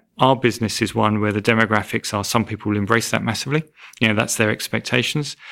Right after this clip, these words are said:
Some of our other demographics probably aren't ready for that yet. So we always have to provide the,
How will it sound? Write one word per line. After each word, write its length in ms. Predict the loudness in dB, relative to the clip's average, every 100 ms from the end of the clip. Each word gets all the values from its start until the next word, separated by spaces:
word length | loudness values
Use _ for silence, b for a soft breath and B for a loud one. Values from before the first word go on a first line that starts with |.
| B B -8
Some 220 | 0 2
of 120 | 4
our 180 | 4 4
other 140 | 2
demographics 720 | 0 0 2 0 0 -6 -6 -8
probably 340 | -4 -2 2
aren't 160 | 2 2
ready 180 | 0 -2
for 140 | -4
that 180 | -12 -10
yet. 180 | -12 -12
So 180 | -6 0
we 140 | 4 6
always 260 | 4 2
have 160 | -2 -4
to 80 | -6
provide 480 | -4 0 2 0 -2
the, 380 | 0 0 0